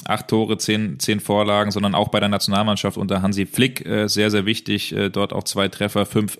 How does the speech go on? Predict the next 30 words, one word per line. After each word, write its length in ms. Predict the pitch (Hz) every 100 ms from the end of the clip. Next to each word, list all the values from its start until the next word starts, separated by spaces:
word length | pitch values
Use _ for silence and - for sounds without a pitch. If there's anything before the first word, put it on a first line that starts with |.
| -
äh, 320 | 104 98 -
Assists 460 | 101 - 131 - -
in 120 | 110
den 120 | 107
vier 180 | - 104
Spielen, 460 | - 107 107 104
die 120 | 98 98
er 120 | 98
unter 220 | 95 101
Flick 220 | - 104
gemacht 360 | 104 101 98 -
hat. 160 | 98
Also 300 | 101 95 98 - - - - -
wichtiger 400 | 117 117 113 107
Baustein 540 | 101 107 - 104 101
und 100 | 98
stand 220 | - 92
jetzt 220 | 95 95
auch 300 | 92 95 95
fest 280 | - 98 -
in 80 | -
den 100 | 95
Planungen 420 | 98 95 98 98
für 200 | - 95
Katar, 500 | - 92 - 95 98 - - - -
spielt 300 | - - 98
er 140 | 92 82
eine 180 | 95
Rolle. 380 | 87 90 92 90
Also 400 | 90 87 90 85